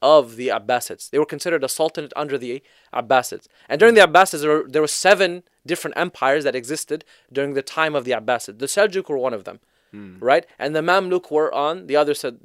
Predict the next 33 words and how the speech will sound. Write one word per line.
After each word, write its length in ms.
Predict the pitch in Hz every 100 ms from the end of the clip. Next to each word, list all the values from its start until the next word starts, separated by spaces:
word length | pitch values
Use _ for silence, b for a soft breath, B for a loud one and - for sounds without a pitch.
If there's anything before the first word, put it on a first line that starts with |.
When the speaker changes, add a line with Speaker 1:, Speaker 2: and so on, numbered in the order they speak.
| 110
Speaker 1:
the, 160 | 123
uh, 240 | 120 117 107
the 120 | 120
other 240 | 127 139 139
side 220 | 135 127
of 100 | 107
the, 180 | 113 104
uh, 60 | 98 - -
uh, 80 | 78
Arabian 280 | 104 127 123
Peninsula. 480 | 120 131 - 170 196 B B -
And 120 | 151
then 80 | 165
you 100 | 156
had 400 | 151 170 160 127
the, 180 | 139 120
uh, 180 | 127 127
Ayyubids 460 | 135 151 123 117
as 160 | - 104
well. 220 | 113 131 190 b -
And 100 | 151
then 80 | 180
you 80 |
had 100 | 170
the 80 | 165
North 200 | 160 151
Africans. 360 | 160 165 147 123
There 60 | 123
was 20 |
four 200 | - 147 110
Af-, 220 | 120 - -
four 180 | 127 117
there. 240 | 117